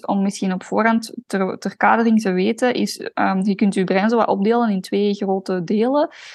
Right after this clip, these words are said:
Uw neocortex en uw subcortex. En dat zijn even wat moeilijke woorden, maar, ehm, uw neocortex is het meer nieuwere deel van onze hersenen. En dat zit zo wat van, van voor, van boven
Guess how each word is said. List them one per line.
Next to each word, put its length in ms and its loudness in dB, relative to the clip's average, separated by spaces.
Uw 180 2
neocortex 640 2
en 100 0
uw 120 -2
subcortex. 760 -4
En 100 0
dat 100 0
zijn 140 0
even 180 0
wat 160 4
moeilijke 360 2
woorden, 520 0
maar, 240 -2
ehm, 240 -2
uw 180 0
neocortex 640 0
is 140 0
het 140 0
meer 240 0
nieuwere 420 2
deel 240 2
van 160 0
onze 200 -2
hersenen. 380 -2
En 60 -2
dat 120 -2
zit 140 -2
zo 100 -2
wat 120 0
van, 280 0
van 240 -2
voor, 240 2
van 220 -2
boven 420 -2